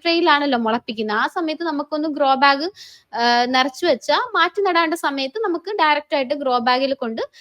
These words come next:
നടാവുന്നതേ ഉള്ളൂ. അപ്പം പയറിന്റെ കാര്യത്തിൽ ഏറ്റവും കൂടുതൽ സൂര്യപ്ര-, കുറഞ്ഞത് ഒരു അഞ്ച് ആറ് മണിക്കൂർ സൂര്യപ്രകാശം പയറിന് വേണം. അപ്പം, ആ, ഏറ്റവും കൂടുതൽ സൂര്യപ്രകാശം കിട്ടുന്നിടത്ത് വേണം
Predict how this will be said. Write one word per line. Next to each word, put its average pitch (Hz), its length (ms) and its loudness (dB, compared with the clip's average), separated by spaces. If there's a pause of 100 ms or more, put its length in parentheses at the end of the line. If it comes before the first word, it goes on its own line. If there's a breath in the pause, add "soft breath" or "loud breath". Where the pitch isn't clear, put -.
(260 loud breath)
നടാവുന്നതേ 254 600 2
ഉള്ളൂ. 214 220 0
അപ്പം 247 260 -2 (320)
പയറിന്റെ 262 420 4
കാര്യത്തിൽ 269 500 0
ഏറ്റവും 311 380 -4
കൂടുതൽ 302 300 0
സൂര്യപ്ര-, 277 420 -6
കുറഞ്ഞത് 277 520 -2
ഒരു 320 100 -2
അഞ്ച് 285 340 -4
ആറ് 302 240 0
മണിക്കൂർ 294 440 -6
സൂര്യപ്രകാശം 254 800 -4
പയറിന് 240 360 0
വേണം. 220 360 -6
അപ്പം, 403 280 -14 (140)
ആ, 254 140 -6
ഏറ്റവും 254 520 -6
കൂടുതൽ 339 260 -2
സൂര്യപ്രകാശം 285 800 -2
കിട്ടുന്നിടത്ത് 262 580 -6
വേണം 226 280 -6